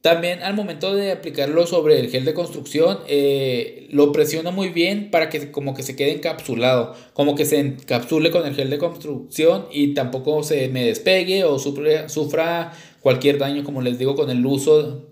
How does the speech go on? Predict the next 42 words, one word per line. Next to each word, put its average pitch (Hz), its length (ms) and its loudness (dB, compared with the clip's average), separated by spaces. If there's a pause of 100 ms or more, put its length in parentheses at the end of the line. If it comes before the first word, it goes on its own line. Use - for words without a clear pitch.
pues, 123 160 -2
de 117 80 -2
las 107 160 -4
uñas. 123 400 -2 (360)
Y 151 120 4
bueno, 220 260 6
y 233 60 4
aquí 220 180 -2
por 220 220 2
último 220 540 0
vamos 170 220 -6
a 185 200 -2
estar, 151 420 -4
eh, 165 680 2 (720)
decorando 151 460 4
la 180 100 2
uña 170 220 0
del 160 100 -2
dedo 165 480 6
índice 202 720 -6 (580)
y 240 440 4
la 226 100 4
vamos 190 180 -2
a - 80 -2
estar 156 100 -2
presionando 180 440 -4
con 175 120 -2
unas 175 200 -8
tijeritas 180 460 -2
porque - 180 -8
aquí 139 340 0
el 170 160 2
pincel 151 480 4
como 156 240 -4
que 131 300 0
ya 127 160 0
me 131 100 -4
lo 160 140 0
jalaba 127 380 0
mucho, 156 460 -2
como 160 220 -2
que, 131 380 0